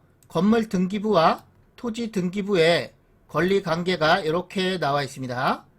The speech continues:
여기가 최선 순위 설정일자, 말소가 되는 기준 권리를 가리키고 있고요. 최선 순위 설정일자를 포함해서 밑으로 된 등기는 전부 다 말소된다고 보시면 되겠고요. 토지도 같습니다. 인수할 권리는 없고요.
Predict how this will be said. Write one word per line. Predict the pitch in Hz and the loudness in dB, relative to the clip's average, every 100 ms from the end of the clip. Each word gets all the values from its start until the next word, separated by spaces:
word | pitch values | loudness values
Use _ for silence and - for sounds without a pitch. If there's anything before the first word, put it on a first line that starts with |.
| _ _ _ _ 143 | _ _ _ _ -4
여기가 | 165 214 196 180 180 127 | -2 -2 4 4 4 0
최선 | - 220 226 220 | -6 -6 -4 -6
순위 | 220 220 | -4 -4
설정일자, | 214 214 214 208 202 190 156 160 - _ _ _ _ | -2 -6 -6 -6 -6 0 0 0 -2 _ _ _ _
말소가 | 135 151 165 - 208 208 | -4 -4 -4 -6 -4 -2
되는 | 202 175 220 220 | 0 0 -2 -4
기준 | 185 208 202 | -6 -4 -2
권리를 | 180 185 185 180 | 0 0 0 -4
가리키고 | 151 143 156 | -6 -8 -10
있고요. | 135 175 180 127 _ _ _ _ _ | -8 -2 -2 -4 _ _ _ _ _
최선 | 226 226 240 | -4 -2 -2
순위 | 226 226 220 | -2 -4 -2
설정일자를 | 220 220 214 208 214 208 | -4 -2 -4 -2 -4 -2
포함해서 | 220 214 220 202 151 165 - _ _ _ _ - | -4 -2 -2 0 0 0 -2 _ _ _ _ -12
밑으로 | 143 170 226 | -12 -6 -4
된 | 208 214 208 | -2 -2 -2
등기는 | 175 180 180 175 254 - | -4 -2 -2 -2 -2 -4
전부 | 165 180 170 | -6 -4 2
다 | 151 214 - | 2 2 -4
말소된다고 | 143 160 185 - 208 196 185 185 185 165 | -2 -2 -2 -4 -4 -2 -2 -2 -4 -4
보시면 | 160 170 165 | -6 -8 -8
되겠고요. | 135 131 185 160 - _ _ _ - | -8 -6 -2 -2 -2 _ _ _ -6
토지도 | 208 214 190 | -4 -2 -4
같습니다. | 139 151 135 131 202 - _ _ _ _ _ | -4 -6 -4 -2 -2 -4 _ _ _ _ _
인수할 | 165 214 233 233 220 | -2 -2 2 0 2
권리는 | 175 196 196 | 0 0 -2
없고요. | 151 - 180 | -4 -2 0